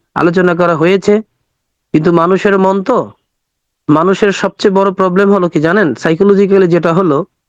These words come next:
যে আমি সকালবেলা যে জিনিসটাই খুব এক্সাইটেড হলাম, কেনই জানি আবার যদি আরেকটু নেগেটিভিটি বা কোনো একটু কারো কিছু ব্যাকওয়ার্ড কথা শুনি, পরক্ষণে কিন্তু আমার ওই সামনের,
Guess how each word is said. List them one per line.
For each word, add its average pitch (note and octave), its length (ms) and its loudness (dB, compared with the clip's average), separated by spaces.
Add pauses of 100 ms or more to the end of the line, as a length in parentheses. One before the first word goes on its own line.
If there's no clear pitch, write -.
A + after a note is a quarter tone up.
(320)
যে - 100 0
আমি G3 220 -2
সকালবেলা A3+ 540 0
যে G#3 140 2
জিনিসটাই G3 420 0
খুব G3 260 -2
এক্সাইটেড F3+ 400 0
হলাম, D#3 300 0 (500)
কেনই A#3+ 280 2
জানি A3 320 2 (300)
আবার F#3+ 320 -2
যদি A3 280 0
আরেকটু G3+ 600 0 (240)
নেগেটিভিটি G3+ 580 2
বা G3 120 0
কোনো F#3+ 240 2
একটু F#3+ 400 0 (380)
কারো F#3 460 0 (100)
কিছু F3+ 320 -2 (520)
ব্যাকওয়ার্ড F3 480 -2
কথা F#3+ 220 0
শুনি, E3 340 0 (340)
পরক্ষণে A3 440 0
কিন্তু G3+ 240 0
আমার F3 300 0
ওই G3 120 4
সামনের, F3 500 0